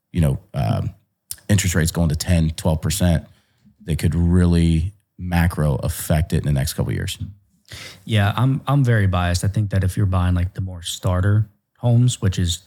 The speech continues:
Speaker 2: definitely more your strategy, I think that's how you're gonna win. Or you have to be,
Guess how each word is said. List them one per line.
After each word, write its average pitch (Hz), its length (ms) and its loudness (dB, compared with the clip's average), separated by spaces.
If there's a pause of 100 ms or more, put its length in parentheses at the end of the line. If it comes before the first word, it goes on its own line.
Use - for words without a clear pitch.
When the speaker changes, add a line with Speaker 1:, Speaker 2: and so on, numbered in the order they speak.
Speaker 2:
definitely 92 280 0
more 92 180 2
your 90 140 -12
strategy, 101 480 0
I 98 60 4
think 90 200 0
that's - 400 -4
how 95 120 -4
you're 85 180 0
gonna 87 180 2
win. 92 380 2 (520)
Or 95 540 0 (260)
you 117 120 0
have 101 260 2
to 104 80 0
be, 92 480 2